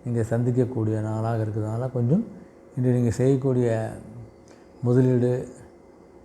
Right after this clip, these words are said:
அஹ், வாங்கக்கூடிய சில மூலப்பொருட்கள், கச்சா பொருட்கள், இதை பற்றிய விலைகளை கொஞ்சம் சரி பார்த்து, சந்தை நிலவரத்தை கொஞ்சம் பார்த்து நீங்க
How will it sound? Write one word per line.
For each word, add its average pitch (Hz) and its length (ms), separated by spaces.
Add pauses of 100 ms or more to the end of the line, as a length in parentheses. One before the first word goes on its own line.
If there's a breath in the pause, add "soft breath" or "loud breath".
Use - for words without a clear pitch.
அஹ், 117 200
வாங்கக்கூடிய 123 460
சில 117 260
மூலப்பொருட்கள், 117 640
கச்சா 117 300
பொருட்கள், 113 300
இதை 110 120
பற்றிய 110 480 (120)
விலைகளை 120 440
கொஞ்சம் 113 380 (720 loud breath)
சரி 117 280
பார்த்து, 120 380
சந்தை 120 320
நிலவரத்தை 117 360
கொஞ்சம் 113 200
பார்த்து 110 300
நீங்க 107 480